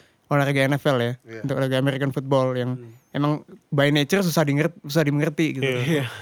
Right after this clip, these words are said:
Speaker 1: Dan jam ininya pun beda,
Speaker 2: Iya.
Speaker 1: jam time zone-nya, bro.
Speaker 2: Hmm.
Speaker 1: Nah, eh, ya yang penting London dulu sih kalau menurut gue.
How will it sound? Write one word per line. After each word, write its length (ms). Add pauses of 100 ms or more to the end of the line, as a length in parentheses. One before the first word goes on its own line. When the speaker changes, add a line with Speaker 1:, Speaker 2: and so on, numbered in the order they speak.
(140)
Speaker 1:
Dan 240
jam 200 (200)
ininya 260
pun 140
beda, 400 (140)
Speaker 2:
Iya. 180
Speaker 1:
jam 160 (100)
time 220
zone-nya, 380
bro. 180 (160)
Speaker 2:
Hmm. 240 (320)
Speaker 1:
Nah, 320 (840)
eh, 680 (260)
ya 100
yang 140
penting 180
London 320
dulu 160
sih 100
kalau 200
menurut 180
gue. 140